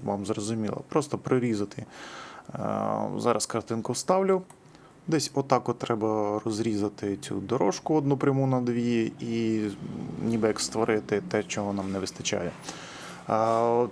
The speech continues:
сам транзистор у нас буде Б Ц вісімсот сорок сім Ц, це маленький такий транзичочок, він туди влазить дуже простенько. Е, далі два резистора ще нам знадобиться, це десять кілоом, який у нас буде закривати транзистор, коли на нього не поступає напруга.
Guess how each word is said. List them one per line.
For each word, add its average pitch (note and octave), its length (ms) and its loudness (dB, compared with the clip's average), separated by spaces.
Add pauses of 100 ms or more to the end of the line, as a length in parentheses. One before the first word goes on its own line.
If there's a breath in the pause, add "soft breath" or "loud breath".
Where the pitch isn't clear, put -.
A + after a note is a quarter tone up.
(100)
сам E3+ 260 6
транзистор D3 480 4
у - 20 6
нас B2+ 160 4
буде A2+ 340 4
Б A2+ 200 4
Ц B2 400 4
вісімсот A2 540 0
сорок B2 320 2
сім C3+ 220 0
Ц, F#3+ 640 4
це A#2+ 200 2
маленький A2+ 420 2
такий - 240 -2
транзичочок, E3+ 840 2
він C#3+ 480 6
туди G#2+ 200 0
влазить A2 480 2 (200)
дуже G#2+ 200 0
простенько. F3+ 720 2 (720 loud breath)
Е, A#2 280 4 (300)
далі B2 720 6
два A2 320 6
резистора F3 540 4
ще D#3+ 160 -2
нам D#3+ 180 4
знадобиться, C#3 640 6
це B2 200 2
десять A#2 420 2
кілоом, A#2 520 4
який A2 260 -2
у - 20 0
нас G#2+ 120 0
буде G#2 280 2
закривати A2 600 2
транзистор, G2+ 540 -6
коли G#2+ 200 0
на G#2+ 100 0
нього G2+ 200 0
не G#2+ 200 2
поступає G2+ 800 -4
напруга. G#2 580 -2